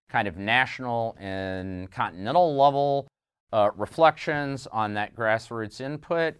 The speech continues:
and then that's all gonna be put in front of a group of about three hundred bishops here in Rome, which will supposedly culminate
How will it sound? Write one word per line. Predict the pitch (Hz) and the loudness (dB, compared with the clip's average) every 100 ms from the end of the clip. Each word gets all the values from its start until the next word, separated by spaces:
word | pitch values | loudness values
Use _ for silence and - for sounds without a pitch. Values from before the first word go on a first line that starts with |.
| - | -4
and | 107 101 98 | -2 -2 -2
then | 104 120 | -2 -2
that's | 113 104 | -2 0
all | 147 185 180 | 6 6 6
gonna | 156 135 | 4 0
be | 120 | -2
put | 113 - 139 127 - | -6 0 2 2 -4
in | 110 104 | -8 -8
front | - 117 110 - | -4 -4 -4 -6
of | 98 | -6
a | |
group | 90 101 110 110 | -4 -4 -4 -4
of | 104 98 | -6 -6
about | 95 98 95 - | 0 0 0 -4
three | - 123 | -8 -6
hundred | 117 113 107 | -4 -4 -6
bishops | 92 104 - 90 | -4 -6 -6 -12
here | - 95 | -10 -8
in | 98 | -6
Rome, | 110 127 123 _ _ _ _ _ _ _ _ _ | -4 -2 -4 _ _ _ _ _ _ _ _ _
which | 147 160 - | 0 0 0
will | 139 143 | 0 0
supposedly | 127 127 156 143 131 123 117 | 0 2 2 4 0 -2 4
culminate | 220 302 254 165 165 185 | 8 8 8 2 2 -2